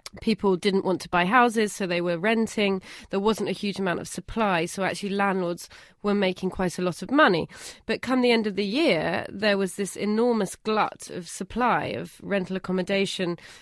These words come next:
and the tables really turned, and this put pressure on rents, and they've been falling very, very sharply.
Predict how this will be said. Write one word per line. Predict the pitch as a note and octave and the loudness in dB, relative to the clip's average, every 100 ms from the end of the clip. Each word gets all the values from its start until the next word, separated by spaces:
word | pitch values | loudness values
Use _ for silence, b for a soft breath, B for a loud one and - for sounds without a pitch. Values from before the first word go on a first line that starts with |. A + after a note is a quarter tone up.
| B | B
and | - G3 | -6 -4
the | F#3+ | -4
tables | A#3+ A#3+ G#3+ F#3+ | 0 0 0 -4
really | G3+ A3 G#3 F#3+ | 0 2 4 0
turned, | F#3 - C#4 B3 E3 D#3+ E3 | -4 -4 0 2 2 -2 -4
and | - F#3 F#3 | -4 -2 -2
this | G3 - | -4 -8
put | - G#3+ F3+ - - | -4 -2 -2 -6 -8
pressure | - A#3+ - G3 F3+ | -2 0 0 -2 0
on | - F#3 F3+ | 2 2 0
rents, | F3+ B3 C#3 A#2+ - - - B B B | 0 0 2 -2 -8 -14 -16 B B B
and | G#3 G#3+ | 0 2
they've | G#3 | 2
been | A3+ F#3+ | 0 -4
falling | - C4+ A3+ G3 | 0 2 2 0
very, | F3+ G3+ G#3 G3 | -2 0 2 0
very | F#3 F3 | 0 -2
sharply. | F3+ - A3+ G#3+ - D#3+ E3 | -4 -2 -2 -2 -4 -4 -4